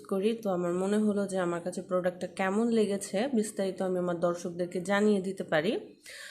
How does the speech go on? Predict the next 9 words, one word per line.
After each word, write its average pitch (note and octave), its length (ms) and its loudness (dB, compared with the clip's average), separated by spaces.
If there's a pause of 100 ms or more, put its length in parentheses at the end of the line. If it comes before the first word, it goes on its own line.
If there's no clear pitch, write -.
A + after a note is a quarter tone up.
(300)
যা-, F3+ 140 10
আহ, E3+ 340 6
তাহলে A3 300 0
কি B3 140 -4
হবে, A#3+ 260 4
আমার A3 680 4
কেমন G#3+ 360 4
লেগেছে, G#3 480 2
আমি F#3+ 180 0